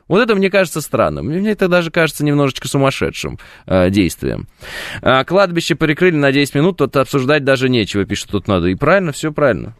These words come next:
Надо охранять президента. Всегда. Охрана должна быть высочайшей. Мы говорим о человеке, к которому, как вы угодно можете относиться, от которого зависит, полетят ядерные ракеты или не полетят, если че.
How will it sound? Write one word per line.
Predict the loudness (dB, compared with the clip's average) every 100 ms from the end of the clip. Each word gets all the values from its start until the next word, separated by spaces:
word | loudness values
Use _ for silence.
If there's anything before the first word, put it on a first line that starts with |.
| _
Надо | -2 0 2 0
охранять | 0 -2 0 0
президента. | 0 -2 -2 -6
Всегда. | -4 0 0 2 2 2 -4 -8
Охрана | 0 2 2
должна | 2 0 0
быть | -2 -2
высочайшей. | -2 -2 0 0 -2 -4 0
Мы | 0 2
говорим | 2 2 2 -2
о |
человеке, | -2 2 2 2 0 -4 -8 _ _ _
к |
которому, | -2 0 2 2 0 -4 _
как | -4 -2
вы | 0
угодно | 2 0 0
можете | -2 0
относиться, | 0 0 0 -2 0 -2 -2
от | -2 0
которого | 0 0 0 2
зависит, | 2 2 2 -2 -4 _
полетят | 0 2 4 2 2
ядерные | 2 2 2 2
ракеты | 2 2 0 0
или | 2 2
не | 2
полетят, | 0 0 0 0
если | 0 -2 -2
че. | -6 -8